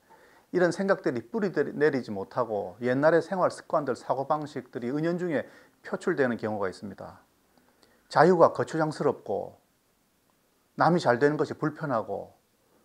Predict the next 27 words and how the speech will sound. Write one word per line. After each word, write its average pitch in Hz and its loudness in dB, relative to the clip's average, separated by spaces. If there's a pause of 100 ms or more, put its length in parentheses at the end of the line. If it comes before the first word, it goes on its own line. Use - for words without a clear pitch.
(220)
무작정 139 6
게을러지고 139 0
싶고 - -8
그런 160 4
마음들이죠. 98 -4 (2000)
예전에 143 4
학부모가 147 0
자녀의 151 2
담임선생을 127 -4
만나면 107 -4 (500)
우리 151 4
아이가 165 8
공부 147 4
안 151 6
하고 156 4
말 139 6
안 123 2
들을 156 0
때 143 -2
좀 117 -6
많이 127 4
좀 151 -2
때려주세요 143 0
하는 143 -2
부탁을 131 2
하곤 120 0
했습니다. 95 -10